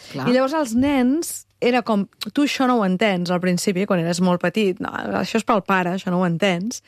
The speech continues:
Speaker 2: però després també hi havia tot un punt de diaris que aquí no hi arribàvem, no hi entràvem.
Speaker 1: Correcte.
Speaker 2: Perquè era el Jueves, era les revistes de, de, de l'època dels vuitanta, de l'Interviu,
Speaker 1: Sí.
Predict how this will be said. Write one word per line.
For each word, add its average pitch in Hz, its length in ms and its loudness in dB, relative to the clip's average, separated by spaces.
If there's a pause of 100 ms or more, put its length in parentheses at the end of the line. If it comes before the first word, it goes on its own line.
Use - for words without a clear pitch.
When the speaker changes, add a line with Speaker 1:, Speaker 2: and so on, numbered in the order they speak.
(320)
Speaker 2:
però 208 160 0
després 214 400 -4
també 277 380 2 (320)
hi 214 140 2
havia 247 240 0
tot 240 240 -6 (220)
un 233 340 4
punt 202 260 0
de 180 120 2
diaris 196 500 0
que - 140 -2
aquí 220 240 -2
no 247 80 2
hi 233 60 0
arribàvem, 165 440 0
no 165 100 2
hi 180 60 2
entràvem. 170 540 -2 (560)
Speaker 1:
Correcte. 190 340 2
Speaker 2:
Perquè 175 480 -2 (240)
era 196 200 2
el 185 40 0
Jueves, 214 760 0
era 190 360 2 (300)
les 202 160 0
revistes 185 320 0
de, 196 200 2
de, 185 440 2
de 180 120 2
l'època 190 280 0
dels 175 160 0
vuitanta, 185 400 2
de 180 60 2
l'Interviu, 180 720 0
Speaker 1:
Sí. 160 340 0